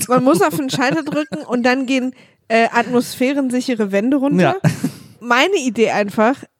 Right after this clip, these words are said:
Speaker 1: lasst diese atmosphärensicheren Wände doch immer da.
Speaker 2: <laughs>
Speaker 1: Also wenn eure Fenster quasi so dünn sind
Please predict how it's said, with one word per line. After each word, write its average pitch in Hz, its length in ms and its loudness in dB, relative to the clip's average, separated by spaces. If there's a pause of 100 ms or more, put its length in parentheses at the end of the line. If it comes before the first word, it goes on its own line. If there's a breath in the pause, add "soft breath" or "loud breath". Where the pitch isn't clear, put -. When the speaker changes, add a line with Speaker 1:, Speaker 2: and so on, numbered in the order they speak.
Speaker 1:
lasst 247 380 -2
diese 302 240 -2
atmosphärensicheren 247 1040 -2
Wände 240 240 0
doch 226 220 0 (240)
immer 294 320 2
da. 233 460 2
Speaker 2:
<laughs> - 40 -16 (1080 loud breath)
Speaker 1:
Also 240 280 2
wenn 254 200 2
eure 262 360 2
Fenster 294 440 0
quasi 240 400 -2
so 233 140 0
dünn 262 300 -2
sind 285 260 -2